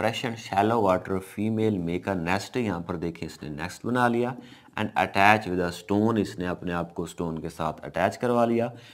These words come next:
male attach with female for courtship, जो मेल है वो फीमेल के साथ कोर्टशिप बिहेवियर के लिए अटैच हो गया, and release the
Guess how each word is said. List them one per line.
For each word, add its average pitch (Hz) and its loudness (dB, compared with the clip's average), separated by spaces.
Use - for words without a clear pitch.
male 113 4
attach 95 4
with 85 -2
female 110 0
for 82 0
courtship, 117 2
जो 98 2
मेल 107 2
है 113 2
वो 98 2
फीमेल 98 -2
के 95 -8
साथ 90 2
कोर्टशिप 92 -2
बिहेवियर 85 -4
के 92 -6
लिए 113 2
अटैच 120 6
हो 107 -2
गया, 101 2
and 127 2
release 131 4
the 139 0